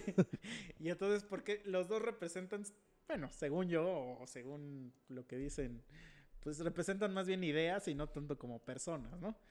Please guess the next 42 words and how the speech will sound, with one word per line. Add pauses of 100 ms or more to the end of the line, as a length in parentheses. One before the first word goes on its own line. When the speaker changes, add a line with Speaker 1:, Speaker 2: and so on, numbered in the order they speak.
(160)
Speaker 2:
Entonces
no
se
odian
entre
ellos,
sino
que (280)
es
una
idea
que
va
con
la
otra,
que, (220)
que
cagadamente
es
como
lo
del
covid,
güey. (520)
Porque (520)
en
el
covid
dicen
los
gobiernos, (760)
pues
que
se
mueran
los
que
se
tengan
que
morir,